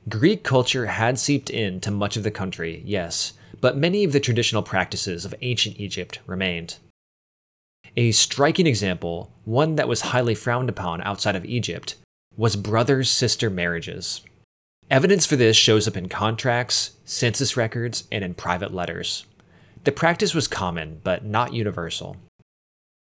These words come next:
A record found from a private citizen shows that of a specific man's five children, two of them married. The practice had even seeped into the Greeks living in Egypt,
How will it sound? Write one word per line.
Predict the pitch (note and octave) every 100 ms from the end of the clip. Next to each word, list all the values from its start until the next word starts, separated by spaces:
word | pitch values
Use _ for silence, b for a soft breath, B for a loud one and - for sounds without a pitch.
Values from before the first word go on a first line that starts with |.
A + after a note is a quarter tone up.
| _ _ b
A | A2
record | G#2+ A2 D3 B2+
found | G#2+ F#2 F2 F#2
from | - G2+
a |
private | - F#2+ F#2+ A#2+
citizen | - F2+ - F2+ E2+ -
shows | - G#2 G#2
that | A#2 G2 - - -
of | A#2+
a |
specific | C#3+ B2+ - C3+ -
man's | A#2 G#2 G#2 -
five | - G2 C#3 -
children, | E2+ E2+ F2+ F#2 - -
two | - F#3 C#3+
of | E2+
them | F2+ F2+ F#2+
married. | - G#2+ G2 E2 - - _ _ _ _ _ _ _ _ _ -
The | D3
practice | - D#3+ E3 G3 -
had | A#2+
even | A2 A#2 A#2
seeped | - - G2+ -
into | C3 A2+
the | G#2
Greeks | F#2 A#2 F#2 -
living | G2+ G2
in | F#2 G#2+
Egypt, | G#2 F#2 - -